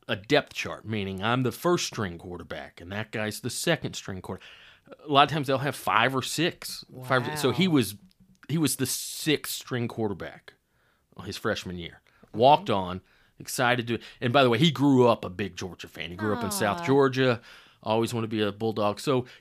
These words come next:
Speaker 1: guys like that, and I get it, 'cause I, I kinda had, I had a very similar, <laughs> not a very similar, yeah, my career was just like Stetson Bennett. Point being, I, I chose to go to West Georgia, which is a bigger school compared to what I got scholarship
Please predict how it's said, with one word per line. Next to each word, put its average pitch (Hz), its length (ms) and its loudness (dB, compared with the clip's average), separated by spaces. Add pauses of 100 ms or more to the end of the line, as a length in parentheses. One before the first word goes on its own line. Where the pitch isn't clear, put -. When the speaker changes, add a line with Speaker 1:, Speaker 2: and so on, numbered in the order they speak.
Speaker 1:
guys 185 240 6
like 147 160 0
that, 180 320 8
and 147 160 4
I 147 60 8
get 151 220 2
it, 117 140 4
'cause 131 140 2
I, 156 220 6
I 143 40 6
kinda 143 240 0
had, 95 400 -6
I 143 140 8
had 156 160 2
a - 20 -4
very 127 180 0
similar, 127 380 -2
<laughs> - 80 -4
not 131 280 6
a - 20 -8
very 92 280 -6
similar, - 460 -2 (360)
yeah, 240 200 10
my 170 220 8
career 175 280 4
was 135 120 2
just - 180 -2
like 135 120 2
Stetson 127 340 -4
Bennett. 120 220 -2 (260)
Point 170 240 4
being, 160 340 4
I, 147 300 10 (180)
I 151 200 6
chose 139 560 2
to - 80 -4
go 123 200 2
to 110 80 2
West 110 300 0
Georgia, 131 360 2
which 107 220 -4
is 101 80 -4
a 98 80 -2
bigger 131 480 0
school 104 500 0
compared 104 460 -2
to 101 60 2
what 98 240 0
I 98 80 -4
got 98 240 -4
scholarship 98 440 -2